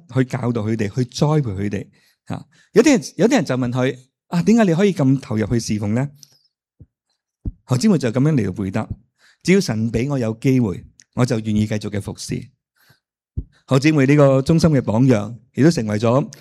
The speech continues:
好多年輕信徒嚟到學習一個嘅對象。落到總結嘅部分，《歌羅西書》第四章呢，睇落去呢，雖然只係一個呢嘅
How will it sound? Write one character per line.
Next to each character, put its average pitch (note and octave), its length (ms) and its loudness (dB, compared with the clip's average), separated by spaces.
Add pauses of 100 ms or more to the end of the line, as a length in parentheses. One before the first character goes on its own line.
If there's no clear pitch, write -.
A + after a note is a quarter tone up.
(160)
好 D3 120 2
多 F3+ 120 6
年 A2+ 160 0
輕 D#3 260 2
信 B2+ 220 0
徒 G2+ 180 -2
嚟 G2+ 120 -2
到 A2+ 100 0
學 A2 180 -6
習 G2 300 -6 (260)
一 B2 100 -2
個 A#2+ 100 -2 (120)
嘅 G#2 240 -4
對 G2 220 -4
象。 F#2+ 260 -10 (2000)
落 B2+ 100 4
到 B2+ 140 4
總 B2 180 4
結 C3 100 -2
嘅 G#2+ 120 0
部 G2 160 -2
分， F#2 220 -8 (1300)
《歌 F3+ 100 4
羅 C#3 80 2
西 D#3+ 80 0
書》 E3 220 2 (120)
第 A#2+ 220 2
四 B2+ 300 -2
章 C#3 200 0
呢， C#3 140 0 (260)
睇 C#3 140 2
落 C3 100 0
去 B2 120 2
呢， C3 100 4
雖 C#3 220 2
然 G2+ 120 0
只 C#3 120 -2
係 B2 160 2
一 C3 40 0
個 A#2 160 0
呢 B2 220 2 (580)
嘅 A2 320 0